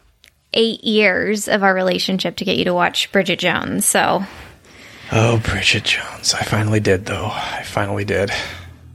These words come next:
Speaker 1: You loved it, right?
Speaker 2: I just don't see the appeal in Colin Firth's character, but that's for a different
Speaker 1: That's true.
Speaker 2: podcast.
Speaker 1: That's true.
Speaker 2: Uh, team, team asshole, uh, Hugh Grant all the way.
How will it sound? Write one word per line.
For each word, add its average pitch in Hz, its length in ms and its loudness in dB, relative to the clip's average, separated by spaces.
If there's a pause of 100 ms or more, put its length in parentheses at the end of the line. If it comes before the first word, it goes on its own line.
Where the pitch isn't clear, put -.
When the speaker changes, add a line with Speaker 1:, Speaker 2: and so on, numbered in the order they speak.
(280)
Speaker 1:
You 214 180 4
loved - 280 -2
it, - 120 -4
right? - 320 -8 (300)
Speaker 2:
I 139 100 2
just - 180 0
don't 104 200 0
see 110 160 4
the 107 100 6
appeal 107 340 4
in 104 100 2
Colin 101 320 2
Firth's 113 320 0
character, 101 420 -4
but 101 120 -14
that's - 280 0
for 107 160 0
a 101 40 0
different 220 280 0
Speaker 1:
That's - 180 2
true. 196 120 4
Speaker 2:
podcast. - 500 0
Speaker 1:
That's - 280 -2
true. - 200 -4 (100)
Speaker 2:
Uh, 98 320 4 (220)
team, 104 520 0 (540)
team 139 400 2
asshole, 120 760 4
uh, 104 220 6
Hugh 117 200 -2
Grant 107 240 2
all 101 100 2
the 98 140 0
way. 95 300 -2